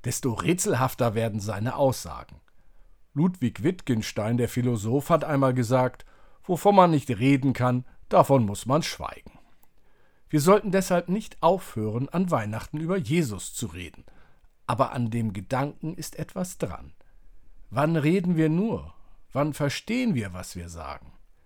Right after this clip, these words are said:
Das Kind in der Krippe ist ein Geheimnis, das wir durch kluge Gedanken oder schlaue Worte nicht erfassen können. Vielmehr ist es wichtig, dass wir uns mit Herz und Sinn darauf besinnen,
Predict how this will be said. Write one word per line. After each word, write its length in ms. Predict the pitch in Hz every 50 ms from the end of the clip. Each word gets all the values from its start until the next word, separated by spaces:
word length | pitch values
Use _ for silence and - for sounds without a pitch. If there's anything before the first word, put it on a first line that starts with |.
| _ _ _ - - _ - - - - _ -
Das 240 | - 123 123 - -
Kind 240 | - 185 226 233 -
in 120 | 208 208
der 100 | 208 208
Krippe 340 | - - - 156 151 - 175
ist 200 | 165 147 - -
ein 180 | 160 175 170
Geheimnis, 720 | 175 180 147 92 104 117 131 139 151 156 156 147 - - -
das 220 | - 139 131 - 151
wir 100 | 147 135
durch 240 | 151 143 127 -
kluge 460 | - - 135 143 170 196 190 226 214 180
Gedanken 560 | 190 175 - - 123 120 139 165 - 180 165
oder 240 | 156 160 151 147 131
schlaue 480 | - - 127 117 123 143 147 131 95
Worte 340 | 98 104 117 127 - - 165
nicht 400 | 160 127 104 107 117 - - -
erfassen 500 | - 160 156 - - 202 185 - 104 90
können. 280 | - 80 65 - 76 - - - - - - - - - - - - _ - _ _
Vielmehr 360 | - - 185 202 196 190 190
ist 100 | 180 -
es 260 | 196 180 - - 151
wichtig, 460 | 190 240 226 - - - 98 90 -
dass 240 | - 254 120 - -
wir 220 | 135 180 226 226 220
uns 240 | 202 180 - -
mit 160 | 160 147 127 101
Herz 340 | 127 160 185 190 - -
und 180 | 190 185 165 139
Sinn 280 | - 120 131 139 147 127
darauf 360 | 127 117 107 110 107 - -
besinnen, 580 | - 101 92 90 95 120 131 135 131 127 135